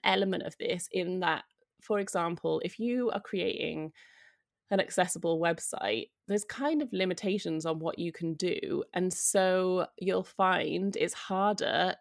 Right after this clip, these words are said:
to make your design or your website functionality stand out from other websites. So it's constantly this sort of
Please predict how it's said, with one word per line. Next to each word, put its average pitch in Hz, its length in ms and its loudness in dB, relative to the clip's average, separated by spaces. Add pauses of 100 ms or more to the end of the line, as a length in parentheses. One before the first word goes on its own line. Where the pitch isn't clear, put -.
(100)
to - 120 -4
make 185 400 0
your 170 520 0
design 170 840 2
or 156 640 2 (500)
your 170 220 2
website 170 380 0
functionality 165 680 -4
stand 165 400 -2
out 165 240 2
from 170 180 -8
other 170 180 -2
websites. 170 580 0
So 220 120 4
it's - 160 2
constantly 170 1200 0 (360)
this 190 180 2
sort - 160 0
of 170 80 -6